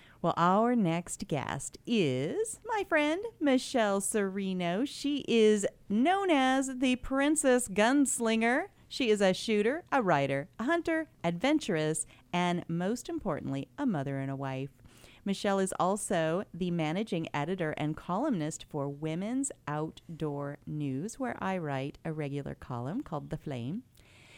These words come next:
Michelle recently wrote an article called The A B Cs of A R fifteens, and I wanted to bring her on and have her talk to us about this gun that has gotten so much publicity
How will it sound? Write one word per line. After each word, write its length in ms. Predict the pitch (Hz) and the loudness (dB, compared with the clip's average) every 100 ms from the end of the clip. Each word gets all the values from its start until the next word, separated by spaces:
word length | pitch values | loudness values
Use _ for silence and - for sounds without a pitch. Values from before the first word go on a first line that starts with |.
| - - - - | -20 -20 -8 -4
Michelle 360 | 208 262 240 | 0 2 0
recently 760 | 214 233 311 403 302 - 170 170 | 0 0 2 2 0 0 -2 0
wrote 400 | 156 208 294 - | 2 2 0 -2
an 160 | 170 156 | -2 -2
article 840 | 156 143 139 - 123 127 208 320 - - _ _ _ | -2 -2 -4 -4 -4 -2 -4 -6 -12 -20 _ _ _
called 500 | - 131 123 180 262 - _ | -6 -4 -2 -4 -6 -14 _
The 80 | - - | -6 -2
A 220 | 147 135 | 0 0
B 240 | 131 135 135 | -2 -2 -4
Cs 680 | - 330 370 392 403 403 - - | -2 0 2 0 -2 -4 -8 -6
of 120 | 392 | -2
A 240 | - 214 202 | 0 2 2
R 320 | 190 190 196 | 2 0 -2
fifteens, 1200 | - - 170 175 - - 214 160 135 123 120 123 | -4 0 0 0 -8 -4 0 2 2 2 0 -2
and 200 | - 165 | -2 -2
I 120 | 165 | 0
wanted 340 | 165 175 208 269 | -2 0 -2 -2
to 80 | 202 | -4
bring 300 | 175 185 190 | -2 -2 -2
her 120 | 175 | 0
on 280 | 151 147 147 | 0 0 -2
and 140 | 147 | -2
have 260 | 151 165 170 | -2 -4 -4
her 160 | 175 | -6
talk 380 | 151 - 151 156 | -8 -8 -8 -10
to 220 | - 165 | -6 -2
us 320 | 143 139 139 - - - - | 0 -2 -2 -6 -14 -20 -8
about 560 | 165 147 143 151 175 - - | -6 -4 -2 -2 -2 -6 -4
this 380 | 147 165 160 - | 2 2 2 0
gun 480 | 160 147 135 135 | 0 2 2 2
that 140 | 135 139 | 0 0
has 160 | 151 | -2
gotten 320 | 139 143 - 143 | 0 -2 0 -2
so 680 | - 175 156 156 156 160 | 0 0 2 2 2 0
much 600 | 165 147 139 139 - - - | 0 0 0 0 -4 -12 -6
publicity 840 | 170 156 160 - 160 143 131 123 | -4 0 0 0 0 0 0 -2